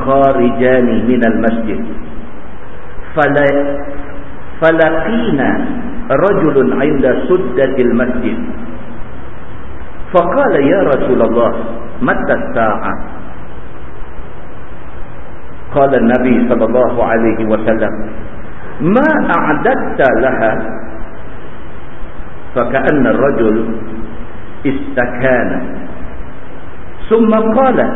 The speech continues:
"يا رسول الله، ما أعددت لها كبير الصيام ولا صلاة ولا صدقة،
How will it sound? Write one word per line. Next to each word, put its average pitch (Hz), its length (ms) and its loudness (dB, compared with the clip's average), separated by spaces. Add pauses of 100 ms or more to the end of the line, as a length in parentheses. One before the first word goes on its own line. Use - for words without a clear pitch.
(220)
"يا 226 240 4
رسول 147 460 2
الله، 123 340 2 (800)
ما 180 260 2 (320)
أعددت 160 640 0
لها 139 480 2 (220)
كبير 143 420 2
الصيام 127 640 2 (460)
ولا 147 280 2 (200)
صلاة 123 340 4 (380)
ولا 120 280 4 (220)
صدقة، 110 380 0